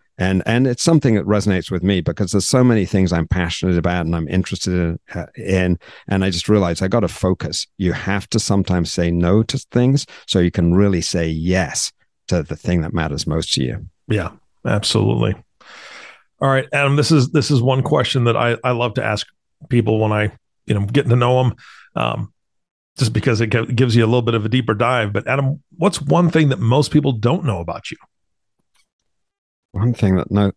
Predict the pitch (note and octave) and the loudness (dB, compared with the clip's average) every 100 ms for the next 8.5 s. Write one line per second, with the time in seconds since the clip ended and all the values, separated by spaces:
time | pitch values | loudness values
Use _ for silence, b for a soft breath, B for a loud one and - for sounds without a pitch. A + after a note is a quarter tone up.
0 | - B2+ G#2+ F2 F#2+ G2 - F2 F2 D#2 | -2 0 0 0 0 0 2 2 2 0
1 | - F#2 F#2+ F2+ D#2+ C#2 C#2+ C#2 C2 - | 0 0 0 -4 -4 -2 -2 -2 -4 -8
2 | D2 _ _ _ - G#2+ B2 C#3+ G#3 - | -8 _ _ _ 0 2 4 4 2 0
3 | G#2+ A#2 A2 - G2 - - - - _ | 2 2 2 0 0 0 -2 -10 -10 _
4 | _ _ _ _ - C3+ D3+ A2 G2 F#2+ | _ _ _ _ -2 2 2 2 0 0
5 | G2+ F#2+ F2+ G2+ E2+ F2+ F2+ F2 F2 - | 0 2 2 2 0 0 2 2 0 0
6 | - F#2+ G2 F2+ E2 E2 - F2 E2 E2 | 0 2 4 2 0 -4 0 0 0 0
7 | F#2+ - G2+ F#2 E2 - _ - - - | -4 0 0 2 -2 -4 _ -10 -10 -4
8 | G2 - G2+ G2+ G#2 | -4 0 0 0 -4